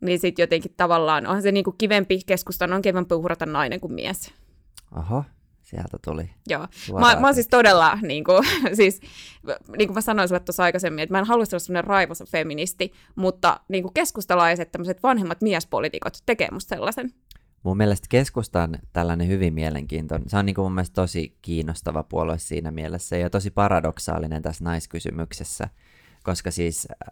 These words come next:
Speaker 2: keskustalla on ollut paljon enemmän vahvoja naisia johdossa verrattuna moneen muuhun puolueeseen.
Speaker 1: Mm.
Speaker 2: Mutta keskusta on myös hyvin nopeasti niin kuin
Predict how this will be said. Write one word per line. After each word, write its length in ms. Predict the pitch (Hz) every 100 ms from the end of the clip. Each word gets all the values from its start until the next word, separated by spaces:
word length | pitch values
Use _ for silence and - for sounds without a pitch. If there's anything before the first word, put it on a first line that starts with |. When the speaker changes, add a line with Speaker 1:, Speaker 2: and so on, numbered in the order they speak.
| - -
Speaker 2:
keskustalla 540 | 120 - 127 104 92
on 80 | 85
ollut 340 | 85 85 82 _
paljon 400 | 101 110 101 85
enemmän 540 | - 80 78 78 76 73 - -
vahvoja 460 | 92 85 80 78
naisia 480 | 78 80 80 - 78
johdossa 640 | 76 78 80 80 - - 87
verrattuna 420 | 82 82 - 82
moneen 280 | 80 80 78
muuhun 320 | 80 80 78
puolueeseen. 760 | 76 - 82 - 208 185 - -
Speaker 1:
Mm. 80 | - _
Speaker 2:
Mutta 300 | - 95 -
keskusta 560 | 95 101 - 95 - 85
on 100 | 85
myös 300 | 85 85 85
hyvin 260 | 92 90 90
nopeasti 600 | 101 - 90 82 - 76
niin 320 | 76 73 73
kuin 240 | 73 78